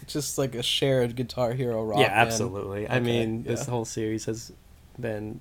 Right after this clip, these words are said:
Speaker 2: fantastic,
Speaker 1: It
Speaker 2: if
Speaker 1: was
Speaker 2: you ask
Speaker 1: kind
Speaker 2: me.
Speaker 1: of a, uh, phenomenon
Speaker 2: Yeah.
Speaker 1: in the mid-two thousands.
Speaker 2: And it's still very satisfying to watch someone stream it if they're a high-level Guitar Hero player.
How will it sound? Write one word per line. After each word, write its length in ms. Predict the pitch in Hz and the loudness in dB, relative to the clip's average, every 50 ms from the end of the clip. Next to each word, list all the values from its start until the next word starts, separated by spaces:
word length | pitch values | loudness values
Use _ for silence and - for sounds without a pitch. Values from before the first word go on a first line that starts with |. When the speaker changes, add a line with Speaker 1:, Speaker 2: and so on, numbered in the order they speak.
| - - - | -14 -10 -2
Speaker 2:
fantastic, 580 | - 120 117 113 - 101 104 107 - - 104 - | 0 0 0 0 -2 -4 -6 -6 -8 -10 -8 -4
Speaker 1:
It 40 | |
Speaker 2:
if 60 | 143 139 | -2 0
Speaker 1:
was 100 | 139 135 | 0 0
Speaker 2:
you 60 | - | 0
ask 60 | - | 0
Speaker 1:
kind 200 | 165 160 165 170 | 2 2 2 4
Speaker 2:
me. 60 | 151 | 2
Speaker 1:
of 120 | 135 127 131 | 0 2 0
a, 220 | 127 123 123 120 | 0 0 0 0
uh, 300 | 120 117 113 107 107 113 - - - - - - | 0 0 0 -2 -2 -4 -8 -8 -16 -20 -20 -16
phenomenon 960 | - - 135 123 120 117 117 127 135 131 120 107 110 95 101 90 92 120 127 135 - - | -8 -4 -4 -2 -2 0 0 2 2 0 0 -2 -4 -6 -8 -8 -8 -10 -10 -10 -8 -4
Speaker 2:
Yeah. 140 | 147 165 214 | 0 0 0
Speaker 1:
in 60 | 226 | 0
the 20 | - | 0
mid-two 360 | 113 110 104 107 - 107 107 | -2 -4 -4 -4 -8 -8 -6
thousands. 300 | - 113 113 113 113 151 | -4 -2 0 2 4 6
Speaker 2:
And 80 | 147 151 | 6 6
it's 120 | 143 113 | 4 4
still 160 | 120 160 170 | 4 4 4
very 300 | 147 131 131 127 139 143 | 4 2 0 0 0 -2
satisfying 540 | 135 - - 139 131 139 135 - 139 135 131 | -2 0 2 2 2 2 2 2 2 2 2
to 60 | 123 120 | 2 2
watch 260 | 123 127 131 - - | 0 -2 -2 -2 -4
someone 240 | - 139 131 127 127 | -2 0 0 0 -2
stream 360 | - - - 131 135 135 127 | -2 -2 0 2 4 4 2
it 80 | 123 | 0
if 80 | 131 - | -2 -2
they're 140 | - 127 123 | -2 -2 0
a 40 | 120 | 0
high-level 440 | 120 117 123 123 123 123 123 131 | 0 0 0 2 2 0 0 -2
Guitar 320 | 127 127 127 - 123 120 127 | -4 -4 -4 -4 -2 0 2
Hero 200 | 135 139 147 147 | 2 2 2 2
player. 240 | 139 - 147 143 | 0 0 2 2